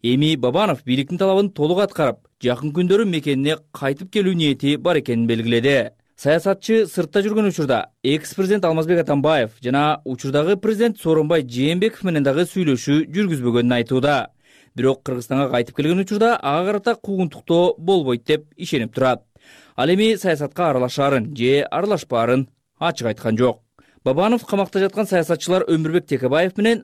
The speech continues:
Садыр Жапаровго козголгон иштер саясий негизде болгон деп эсептейт. Ошондой эле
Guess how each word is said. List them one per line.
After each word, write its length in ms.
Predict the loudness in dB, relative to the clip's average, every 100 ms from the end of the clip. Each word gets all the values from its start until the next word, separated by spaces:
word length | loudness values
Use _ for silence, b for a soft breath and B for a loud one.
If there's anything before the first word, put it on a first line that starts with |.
| -8
Садыр 300 | -4 -2 0
Жапаровго 500 | -2 0 0 0 -2
козголгон 540 | 0 0 0 0 0 0
иштер 380 | -2 -2 -2 -4
саясий 440 | -6 0 0 0 0
негизде 320 | 0 0 0
болгон 280 | 2 2 0
деп 100 | 0
эсептейт. 460 | -2 0 0 0 b b -8
Ошондой 420 | -2 2 4 4
эле 220 | 2